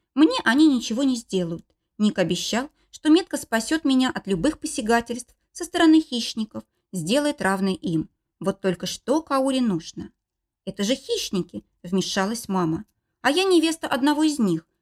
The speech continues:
ответила, направляясь к лестнице. "Мам, я уже большая девочка и знаю, как быть. Это просто дань вежливости, обычаи двуликих. Ничего серьезного". "Виктория", не отступал отец, "мне все равно, какие у них обычаи,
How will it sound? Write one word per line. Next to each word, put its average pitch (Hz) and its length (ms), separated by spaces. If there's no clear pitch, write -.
ответила, 208 600
направляясь 320 500
к - 80
лестнице. 185 640
"Мам, 240 320
я 320 200
уже 254 180
большая 240 400
девочка 294 440
и 285 60
знаю, 277 280
как 254 220
быть. 160 320
Это 330 140
просто 381 300
дань 294 260
вежливости, 214 720
обычаи 339 420
двуликих. 240 540
Ничего 202 440
серьезного". 202 720
"Виктория", 214 640
не 196 120
отступал - 500
отец, - 500
"мне 240 280
все 320 160
равно, 277 340
какие 302 400
у 269 80
них 269 220
обычаи, 208 600